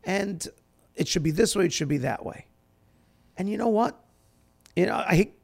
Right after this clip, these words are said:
keep on coming back to this whole thing of being misophonic, of, like, chewing out loud, where I already told everybody in the, in the first season that, you know, but I wanna be happy.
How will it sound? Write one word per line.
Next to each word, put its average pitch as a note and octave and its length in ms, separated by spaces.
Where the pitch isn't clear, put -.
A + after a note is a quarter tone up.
keep - 200
on F#3 100
coming F#3 240
back F#3+ 240
to D#3+ 60
this D#3 100
whole E3+ 160
thing F#3 260
of C3 220
being E3 280
misophonic, E3+ 580
of, A#2+ 120
like, B2+ 180
chewing E3+ 300
out D3+ 160
loud, E3 240
where C3+ 160
I - 80
already F3 200
told F3+ 240
everybody D#3+ 240
in D3+ 40
the, E3 140
in D3+ 80
the D3+ 80
first G3 360
season B2+ 380
that, C#3+ 220
you D#3 80
know, D#3 160
but F3+ 380
I D#3 100
wanna A3 180
be D#3+ 120
happy. - 540